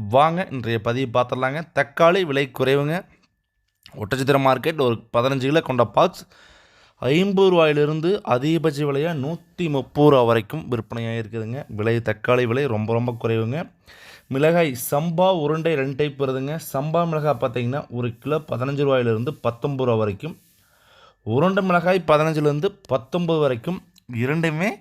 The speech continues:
சம்பா உருண்டை ரெண்டுமே பத்தொன்பது ரூபா டாப். அடுத்தது பார்த்தீங்கன்னா, அவரைங்க.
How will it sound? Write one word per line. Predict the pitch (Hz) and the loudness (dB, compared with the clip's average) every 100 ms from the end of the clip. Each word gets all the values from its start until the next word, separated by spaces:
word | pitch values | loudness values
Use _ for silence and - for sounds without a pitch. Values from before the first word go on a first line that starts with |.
| _ - - | _ -12 -2
சம்பா | 123 135 147 | 0 4 4
உருண்டை | 135 131 | 2 -2
ரெண்டுமே | 120 131 175 | -2 -4 -6
பத்தொன்பது | 123 120 127 113 | -8 -6 -6 -4
ரூபா | 131 - - _ | -4 -6 -12 _
டாப். | 117 113 117 _ _ _ _ _ _ _ _ _ _ _ _ - _ _ _ _ _ _ _ - 107 - _ _ - - _ _ _ _ - _ _ _ - | -2 -2 -4 _ _ _ _ _ _ _ _ _ _ _ _ -20 _ _ _ _ _ _ _ -10 -10 -10 _ _ -20 -20 _ _ _ _ -20 _ _ _ 0
அடுத்தது | 131 151 165 | 2 4 4
பார்த்தீங்கன்னா, | 151 156 170 139 | 2 2 2 2
அவரைங்க. | 147 170 160 160 | 4 2 0 -4